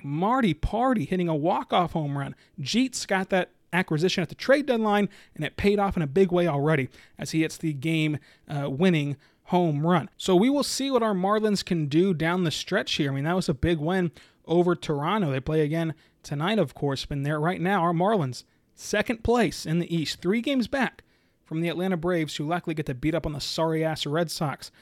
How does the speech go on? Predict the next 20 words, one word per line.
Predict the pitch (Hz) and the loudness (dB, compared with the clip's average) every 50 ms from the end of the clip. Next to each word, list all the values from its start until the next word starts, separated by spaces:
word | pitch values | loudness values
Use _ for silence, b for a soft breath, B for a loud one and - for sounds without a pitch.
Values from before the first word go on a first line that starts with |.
| b b b b b | b b b b b
uh, | 156 147 - | -10 -8 -8
for | - - 143 | -6 -4 -2
the | 143 | -2
rest | 143 143 - - | -2 -2 -2 -4
of | 143 | -4
the | 131 135 | -2 -2
weekend. | 135 139 131 - 151 160 180 190 B B B B _ | -2 -2 -2 -2 -2 -2 -2 -2 B B B B _
But | - 165 180 | -2 0 2
nonetheless, | 214 233 226 214 208 233 220 - - - - - - - _ _ _ _ _ _ _ _ | 4 4 4 4 4 4 2 0 -2 -6 -10 -14 -16 -18 _ _ _ _ _ _ _ _
the | 147 147 | -2 0
Marlins | 160 190 220 226 214 185 156 143 - - | 2 2 4 4 2 2 0 -2 -4 -4
play | - 202 208 175 135 - 196 - - | -2 0 2 2 2 0 -4 -6 -2
today | - 170 185 190 156 131 123 135 143 b b b b b b - | 2 4 4 4 4 2 0 -4 -4 b b b b b b -8
at | - 151 - - - | -6 -6 -6 -6 -10
five | - - 202 208 226 262 285 294 277 - | -10 -8 -8 -6 -6 -6 -8 -8 -8 -10
forty | - - - 233 240 247 247 247 214 | -10 -4 0 0 0 2 0 -2 -4
Central | - - 220 196 254 - - 214 | -4 -2 -4 -4 -4 -4 -6 -6
Time | 202 - 208 185 156 139 | -4 -2 -2 -2 0 0
in | 156 175 190 | 0 0 0
Miami, | 190 202 208 196 202 240 262 226 - - | 0 0 0 0 0 0 0 0 -2 -2